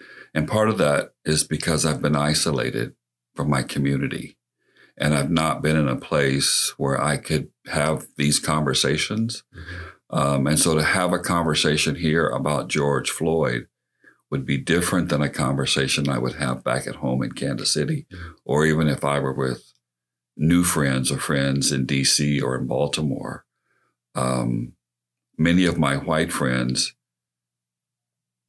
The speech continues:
Speaker 1: they don't view that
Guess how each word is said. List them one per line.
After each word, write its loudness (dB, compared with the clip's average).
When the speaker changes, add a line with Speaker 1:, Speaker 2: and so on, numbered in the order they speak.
Speaker 1:
they 0
don't 0
view 4
that -2